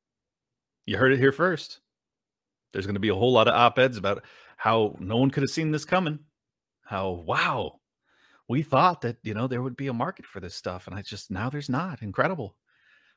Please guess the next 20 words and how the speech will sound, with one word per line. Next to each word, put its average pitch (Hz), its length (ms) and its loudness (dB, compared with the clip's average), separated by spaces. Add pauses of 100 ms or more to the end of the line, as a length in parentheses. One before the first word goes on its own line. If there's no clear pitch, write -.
I'm - 80 -14
telling 151 220 8
you 170 60 6
now, 190 320 4 (640)
these 113 120 -14
companies 120 400 2
are 110 80 0
frauds. 139 680 4 (720)
They're 92 120 0
frauds. - 400 0 (680)
Keep - 140 -12
an 107 60 -4
eye 120 140 2
out. - 160 -10 (640)
Just 113 180 -2
to 117 80 -6
show - 160 -2
you 104 140 0
what 101 100 2
a 85 160 -6